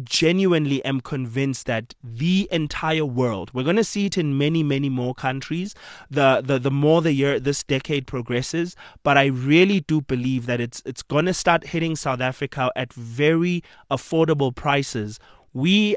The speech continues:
are all going to be driving electrical vehicles. And this is very interesting to me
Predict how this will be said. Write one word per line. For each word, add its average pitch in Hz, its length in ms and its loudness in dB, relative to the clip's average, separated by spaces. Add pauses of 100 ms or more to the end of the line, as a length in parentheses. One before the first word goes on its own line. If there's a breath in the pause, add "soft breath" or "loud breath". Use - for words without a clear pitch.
are 160 280 2
all 170 400 2
going 135 340 -2
to 135 140 -10
be 123 100 -2
driving 120 460 -2
electrical 117 520 -8
vehicles. 107 520 -10
And 151 260 0
this 208 160 4
is 196 140 0
very 143 240 0
interesting 139 640 -6
to - 120 -10
me 110 160 -8